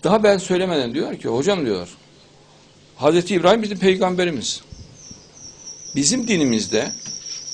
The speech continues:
gerçek bir peygamberi kabul etmediğinde Müslüman olamazsın," diyorlar. Yani İslam dinine giremezsin. Onlar kendilerinin Müslüman olduğuna inanıyorlar. İslam dininde olduğuna inanıyorlar.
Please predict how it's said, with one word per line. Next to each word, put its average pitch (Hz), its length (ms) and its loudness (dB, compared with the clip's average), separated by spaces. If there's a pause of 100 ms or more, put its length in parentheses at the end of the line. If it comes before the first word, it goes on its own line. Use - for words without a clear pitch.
(120)
gerçek 143 440 4
bir 156 100 -8
peygamberi 143 580 6
kabul 143 240 -2
etmediğinde 160 680 -4 (1160)
Müslüman 175 420 -2
olamazsın," 120 500 0
diyorlar. 90 300 -8
Yani 104 220 -4 (140)
İslam 156 400 2
dinine 143 220 0
giremezsin. 123 440 -2
Onlar 156 200 -2
kendilerinin 185 280 -4
Müslüman 175 300 -2
olduğuna 110 220 -2
inanıyorlar. 80 360 -8 (300)
İslam 120 380 0
dininde 90 260 -4
olduğuna 80 160 -10
inanıyorlar. 73 300 -16